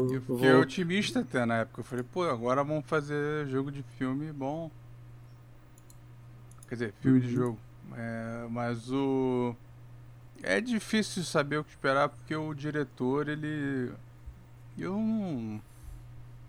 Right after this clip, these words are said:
Speaker 1: não sei muito qual que é dele, porque ele, ele faz muito pouco filme. E, e, assim, desde o Silent Hill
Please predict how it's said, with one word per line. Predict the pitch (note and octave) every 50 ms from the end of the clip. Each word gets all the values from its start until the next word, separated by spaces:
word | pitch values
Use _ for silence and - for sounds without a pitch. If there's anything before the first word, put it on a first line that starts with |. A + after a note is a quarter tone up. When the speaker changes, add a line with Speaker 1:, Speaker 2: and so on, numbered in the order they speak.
| -
Speaker 1:
não | - C3 B2+ B2
sei | B2+ - - D3+ C#3+
muito | C3+ C3+ C#3 C#3+ C#3+ C3 -
qual | - - C#3 C3 B2+
que | - C#3
é | C3
dele, | A#2+ B2 C3+ C#3 D3
porque | C3+ - - - -
ele, | D#3 D#3+ D#3+ D#3+ D#3+ D#3+ D#3 D3+ C#3 -
ele | B2+ B2 B2+
faz | B2 - - D3 C3+
muito | C#3 D3+ D#3 - - -
pouco | F3+ - - - -
filme. | F#3+ F#3+ F#3+ F#3 E3 C3+ A#2
E, | A2
e, | G#2+ A2 A2 A2 - - A2+ A#2 A2+ A2 A2 G#2+ G#2+ - - - - - - - - - -
assim, | - - C#3 B2+ A2 G#2 G#2
desde | B2+ C#3+ D#3+ E3 F#3
o | F3+
Silent | D#3+ - - E3 D3 D3 D#3+ D#3 - -
Hill | C3+ A#2 A2 A#2+ D3 F3+ F#3+ E3+ C3+ A2 F2+